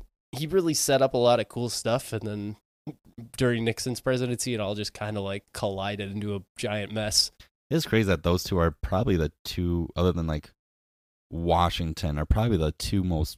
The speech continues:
Speaker 2: famous presidents,
Speaker 1: Yeah, I
Speaker 2: I
Speaker 1: mean,
Speaker 2: would say.
Speaker 1: you get, like, Abe Lincoln,
Speaker 2: Oh,
Speaker 1: George
Speaker 2: duh, Abe
Speaker 1: Washington.
Speaker 2: Lincoln.
Speaker 1: And
Speaker 2: Theodore Roosevelt, you know, the Mount Rushmore, ever <laughs> heard of
Speaker 1: Nah,
Speaker 2: it?
Speaker 1: nah, nah, he's not important. He didn't do anything cool.
Speaker 2: <laughs>
Speaker 1: He just killed a
Speaker 2: Right.
Speaker 1: bunch of Indians.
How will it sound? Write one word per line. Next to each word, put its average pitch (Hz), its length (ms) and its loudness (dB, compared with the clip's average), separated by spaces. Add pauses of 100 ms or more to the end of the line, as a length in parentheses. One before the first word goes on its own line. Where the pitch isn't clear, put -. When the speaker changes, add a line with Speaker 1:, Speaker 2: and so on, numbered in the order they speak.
Speaker 2:
famous 78 520 -4
presidents, 78 640 -4
Speaker 1:
Yeah, 101 200 -4
I 87 40 -4
Speaker 2:
I 98 60 -6
Speaker 1:
mean, 107 120 -2
Speaker 2:
would - 140 -4
say. 76 180 -4
Speaker 1:
you 80 60 -2
get, 113 160 -2
like, 104 260 -6
Abe 110 220 -2
Lincoln, 104 260 2
Speaker 2:
Oh, 90 160 4
Speaker 1:
George 104 180 2
Speaker 2:
duh, 82 120 2
Abe 82 60 2
Speaker 1:
Washington. 85 300 0 (220)
Speaker 2:
Lincoln. 90 220 0 (760)
Speaker 1:
And 107 180 0
Speaker 2:
Theodore 110 260 8
Roosevelt, 98 640 8
you 98 100 4
know, 92 100 6
the 87 100 0
Mount 90 240 6
Rushmore, 92 520 4
ever 87 180 4
<laughs> - 0 -
heard 151 260 12
of 143 100 10
Speaker 1:
Nah, 117 300 10
Speaker 2:
it? 110 80 6
Speaker 1:
nah, 113 200 6
nah, 110 200 4
he's 117 200 2
not 117 180 2
important. 110 500 -2
He 165 640 0
didn't 147 200 8
do 143 160 6
anything 139 320 4
cool. 131 380 4 (520)
Speaker 2:
<laughs> 98 80 -2 (640)
Speaker 1:
He 175 100 4
just 120 220 2
killed 120 200 4
a - 20 -2
Speaker 2:
Right. 104 60 -4
Speaker 1:
bunch 110 180 -2
of 110 80 0
Indians. 107 500 -4